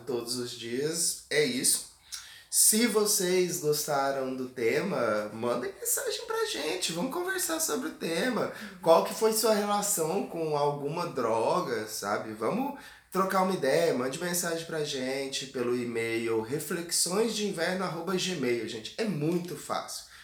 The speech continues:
Speaker 1: É Reflexões de Inverno e Gmail, igual o seu e-mail
Speaker 2: gmail ponto com.
Speaker 1: que, que você tem, sabe? E vamos, vamos conversar mais sobre isso. Se vocês quiserem que a gente fale mais sobre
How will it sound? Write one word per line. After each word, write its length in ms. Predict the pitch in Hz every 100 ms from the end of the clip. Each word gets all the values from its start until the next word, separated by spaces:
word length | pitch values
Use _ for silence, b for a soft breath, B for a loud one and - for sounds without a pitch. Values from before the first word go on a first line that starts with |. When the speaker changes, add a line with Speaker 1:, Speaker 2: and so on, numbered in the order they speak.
| -
Speaker 1:
É 260 | 156 175 -
Reflexões 640 | 185 214 214 247 269 277
de 60 | 339
Inverno 400 | 262 208 330 359
e 240 | 294 330
Gmail, 440 | 262 339 302 285 311
igual 260 | 165 170 349
o 60 | 370
seu 280 | - 311
e-mail 300 | 330 233 208
Speaker 2:
gmail 120 | 190 214
ponto 100 | 196
com. 160 | - 185
Speaker 1:
que, 220 | 190 -
que 80 | 196
você 320 | 180 190 214
tem, 340 | 208 165 151
sabe? 540 | 135 - 113 113 123 120 B B B -
E 880 | 156 175 170 165 151 135 120 110 104
vamos, 920 | 113 120 135 240 330 277 165 127 113
vamos 220 | 117 131
conversar 560 | - 190 254 269 208 202
mais 180 | 202 185
sobre 260 | - 151
isso. 160 | 143 175
Se 140 | 160
vocês 180 | 156 156
quiserem 300 | - 147 151
que 60 | 151
a 60 | 147
gente 160 | 151
fale 160 | - 147
mais 380 | 143 127 135 156
sobre 300 | - 135 131